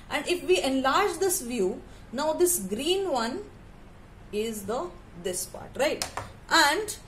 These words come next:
the black one is the clearance face. So this black one is the clearance face. So this is also clearance face. Now I have enlarged only this particular view. So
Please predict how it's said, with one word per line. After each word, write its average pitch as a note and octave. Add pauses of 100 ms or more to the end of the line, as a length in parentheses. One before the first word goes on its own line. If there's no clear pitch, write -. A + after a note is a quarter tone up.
(160)
the D4+
black D#4+
one A#4+
is A#4+
the A#4
clearance D4
face. C4
So D4
this D#4
black C4
one D4+
is B3+
the A#3+
clearance F#3+
face. F3+ (920)
So A3+
this A#3
is A#3+
also G#3+
clearance F#3
face. -
Now G#3+
I G#3
have A3+
enlarged A3
only A3+ (400)
this C#4
particular G#3+
view. D#3+ (300)
So D4+